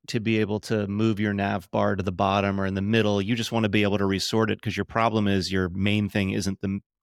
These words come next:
big button," or something like that. I don't know. But what they might say is, "I wanna be able to move this thing here." And so it's, I, I just can't imagine a time where I ever would not do customer support. That said, it does take a lot of time. And so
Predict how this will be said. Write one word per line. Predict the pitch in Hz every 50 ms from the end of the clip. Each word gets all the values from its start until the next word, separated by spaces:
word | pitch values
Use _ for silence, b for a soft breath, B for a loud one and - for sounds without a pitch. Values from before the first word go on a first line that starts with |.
| _
big | - 104 87 85 82
button," | 98 98 95 - 98 95 95
or | 95
something | 90 - 101 95 90 87
like | 85 90 -
that. | - 85 104
I | 107
don't | - -
know. | - - - _ _ _ _ _ _ _ -
But | 127 117
what | 117 117 101
they | 120 117
might | 113 117 127 156 160
say | - 127 113 104
is, | 104 90 - - -
"I | 123
wanna | 120 113 110 107 98
be | 101
able | 101 98
to | 95 92
move | 92 95 95 87 82
this | 92 87 -
thing | - 92 90
here." | 82 73 90 - 147 139 - _ _ -
And | - 107 -
so | - 120 113 107 104 104 101 98 95 - - _ _
it's, | 113 - - - - _ _ _
I, | - 117 120 117 -
I | 120 120
just | 110 - 147 143 - _ _
can't | - - 170 175 185
imagine | 160 156 143 131 120 135 123
a | 107
time | - - 113 110
where | 107 107 101
I | 98 98
ever | 98 98 92 98 98
would | 92 95 87 92
not | 98 95 95 -
do | 107 92
customer | - 95 - - 104 98
support. | 92 - - - 107 110 - - _ _ _ _ _ _ _ _ _ _
That | - - - -
said, | - - - 208 175 113 95 98 98 98 92 - _
it | - 147 135 113 -
does | - 123 107
take | - - 107 98
a | 101
lot | 95 87
of | 92
time. | - 151 135 101 92 87 - _ _
And | - 135 120
so | - - 123 113 110 107 107 107 104 107 107 107